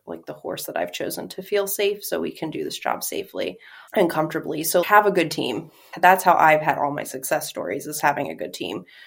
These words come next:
You know, I have a list of horses that I've either had the pleasure of working with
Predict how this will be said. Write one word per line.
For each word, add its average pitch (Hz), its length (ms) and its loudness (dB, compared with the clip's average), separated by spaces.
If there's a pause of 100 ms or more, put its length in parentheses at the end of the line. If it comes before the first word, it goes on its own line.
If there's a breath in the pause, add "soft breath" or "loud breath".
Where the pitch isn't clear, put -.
(240 loud breath)
You 170 100 0
know, 151 80 4
I 156 100 8
have 156 200 0
a 143 60 0
list 139 400 -4
of 139 300 -4
horses - 440 -10
that 147 120 -4
I've 143 320 -2
either - 280 -6
had - 220 -4
the - 80 -12
pleasure 226 400 2
of 208 100 0
working 202 380 -2
with 190 260 2